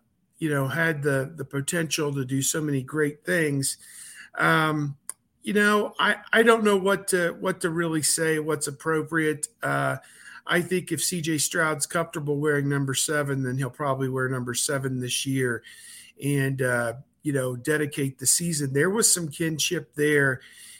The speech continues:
even though they were never on the same team. I think there was some kinship there, uh, between, uh, all of these quarterbacks, and, and, you know, Fields just the same. So, uh, I think there is a camaraderie and a, and a kinship there that, uh,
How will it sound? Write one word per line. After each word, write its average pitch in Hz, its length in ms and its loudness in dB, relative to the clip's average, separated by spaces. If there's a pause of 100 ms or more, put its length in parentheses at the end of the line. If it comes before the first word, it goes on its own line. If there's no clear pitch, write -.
even 165 220 0
though 160 120 2
they 151 120 0
were 143 120 2
never 147 280 2
on 143 100 2
the 127 80 -2
same 143 360 0
team. 170 580 0 (380)
I 170 80 -2
think 208 200 2
there 175 120 4
was 160 300 2
some 151 180 -4
kinship 147 580 -2
there, 147 520 2
uh, 135 80 0
between, 147 600 -4
uh, 127 280 -2 (520)
all 185 200 4
of 156 80 -4
these 147 200 0
quarterbacks, 147 840 0
and, 147 200 -8
and, 143 220 -4
you 147 120 -4
know, 143 160 0
Fields 151 440 -4
just 139 300 -2
the 139 60 -2
same. 131 420 0
So, 127 480 0 (420)
uh, 147 260 -2
I 139 120 0
think 143 260 -4
there 151 200 0
is 151 160 2
a 143 40 0
camaraderie 143 920 2
and 123 100 0
a, 120 220 -8 (100)
and 135 220 -2
a 120 100 -4
kinship 180 640 -2
there 151 280 2
that, 131 360 -2
uh, 135 260 0